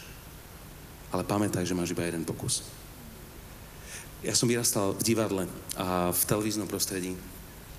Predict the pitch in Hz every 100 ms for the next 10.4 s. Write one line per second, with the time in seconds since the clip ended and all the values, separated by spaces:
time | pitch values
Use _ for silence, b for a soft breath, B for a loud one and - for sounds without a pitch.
0 | - - - - 98 - 107 101 95 95
1 | - - 127 123 101 113 104 98 87 B
2 | B B B 135 117 117 101 101 90 110
3 | - 92 95 - 92 90 80 B B B
4 | B B B 143 151 143 117 - - -
5 | - - 107 107 110 113 117 120 117 107
6 | - 95 101 - 104 95 82 90 90 90
7 | 85 92 - 98 92 87 87 85 - -
8 | - - - - 104 104 92 90 92 -
9 | 87 - - - - - - 113 87 95
10 | 85 82 78